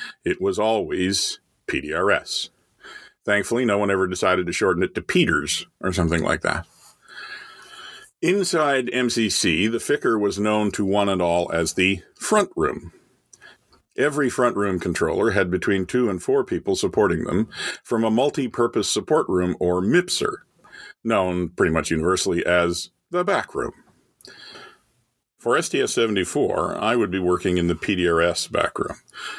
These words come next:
I would report directly to P D R S in the front room, but I would very much be where the P D R S back room flight controllers could keep an eye on me. Front room and back room were connected and interconnected by an intercom system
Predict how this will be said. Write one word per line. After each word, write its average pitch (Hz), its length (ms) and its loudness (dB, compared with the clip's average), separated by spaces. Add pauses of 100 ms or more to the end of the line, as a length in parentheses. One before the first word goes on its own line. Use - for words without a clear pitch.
(140)
I 104 200 2
would 107 180 0
report 107 380 0
directly 151 400 0
to - 100 -4
P - 180 -6
D 127 120 0
R 117 100 2
S 110 160 -2
in 98 80 -8
the 98 80 -4
front 180 320 0
room, 104 300 0 (340)
but 104 160 0
I 110 160 2
would 110 220 -2
very 147 260 0
much 123 320 -2
be 113 180 2
where 104 160 4
the 95 120 -2
P 123 160 0
D 110 120 0
R 98 120 4
S 92 160 0
back 113 420 -2
room 101 240 0
flight 107 300 0
controllers 90 720 0 (340)
could - 160 -6
keep - 160 -2
an 82 80 -2
eye 92 240 4
on - 140 -4
me. - 220 -8 (1000)
Front - 260 -2
room 139 200 2
and 123 120 -2
back 120 320 2
room 104 440 0 (120)
were 98 160 0
connected 107 540 0
and 107 300 2
interconnected 98 760 0
by 92 300 2
an 98 220 0
intercom 110 600 0
system 92 540 0